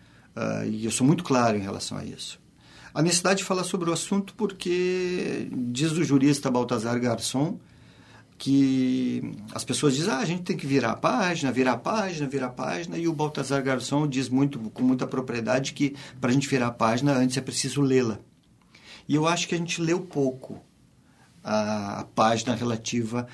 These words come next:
aos anos de chumbo. Ah, tan-, tanto se leu pouco que hoje, hoje existe um discurso buscando negar a existência desses anos de chumbo, certo?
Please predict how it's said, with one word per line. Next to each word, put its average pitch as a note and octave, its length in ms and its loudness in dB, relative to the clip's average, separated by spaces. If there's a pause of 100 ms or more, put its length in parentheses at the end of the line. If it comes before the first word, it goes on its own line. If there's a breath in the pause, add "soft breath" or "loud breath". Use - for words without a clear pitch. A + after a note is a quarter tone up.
(140 loud breath)
aos A#2+ 260 0
anos A#2 200 2
de A#2+ 80 -4
chumbo. G#2+ 460 -2 (640 soft breath)
Ah, G#2+ 500 0 (380)
tan-, F#3+ 180 6
tanto F#3+ 420 0
se - 160 2
leu C#3 160 8
pouco D#3 500 0
que F#3+ 260 -6
hoje, E3 560 -2
hoje D3+ 280 0
existe C#3+ 460 -2
um F3+ 140 -4
discurso D3+ 540 -4
buscando C#3+ 420 -2
negar B2 380 0
a B2+ 60 0
existência G#2+ 520 -2
desses G#2 340 -6
anos G#2 140 -4
de G#2 80 -8
chumbo, - 400 -12 (500 loud breath)
certo? - 440 -8